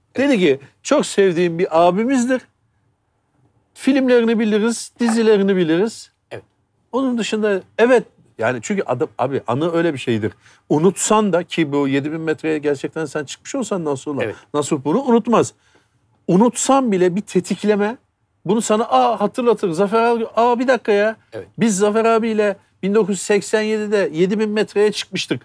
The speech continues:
Speaker 1: Seksen yedide
Speaker 2: Abi, çok
Speaker 1: değil
Speaker 2: selam
Speaker 1: tabii.
Speaker 2: söyle.
Speaker 1: Seksen yedi değil hocam. Yani doksan üç,
Speaker 2: E,
Speaker 1: doksan dört,
Speaker 2: tamam,
Speaker 1: o yıllar,
Speaker 2: doksan üçte.
Speaker 1: evet.
Speaker 2: Abi, çok selam söyle. Özledim ya. Bir
Speaker 1: Evet.
Speaker 2: görüşemedik falan filan.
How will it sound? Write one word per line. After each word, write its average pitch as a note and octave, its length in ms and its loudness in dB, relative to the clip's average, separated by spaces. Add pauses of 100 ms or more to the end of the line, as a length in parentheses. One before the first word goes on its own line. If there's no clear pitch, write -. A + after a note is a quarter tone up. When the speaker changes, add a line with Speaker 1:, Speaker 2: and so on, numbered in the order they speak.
Speaker 1:
Seksen C3+ 320 -4
yedide E3 120 6
Speaker 2:
Abi, E3 160 2
çok F3 120 0
Speaker 1:
değil F#3 80 2
Speaker 2:
selam G#3 300 0
Speaker 1:
tabii. F3+ 80 -6
Speaker 2:
söyle. E3 300 -2 (160)
Speaker 1:
Seksen C3 320 -10
yedi C#3+ 220 -12
değil B2+ 180 -6
hocam. A#2+ 320 -10
Yani B2+ 200 -12
doksan C3+ 340 -8
üç, B2 120 -16
Speaker 2:
E, - 40 -20
Speaker 1:
doksan C3 220 -6
dört, A#2+ 80 -6
Speaker 2:
tamam, C4+ 220 2
Speaker 1:
o - 20 -2
yıllar, F3+ 160 4
Speaker 2:
doksan G#3+ 220 2
üçte. G#3 200 0
Speaker 1:
evet. C#3+ 100 0 (280)
Speaker 2:
Abi, F3 260 2
çok G#3 220 2
selam F#3 340 0
söyle. E3+ 200 0
Özledim F3 600 2
ya. C#3 240 0
Bir D3+ 200 -6
Speaker 1:
Evet. E3+ 60 -2
Speaker 2:
görüşemedik F#3+ 600 0
falan F3 280 0
filan. F3 260 0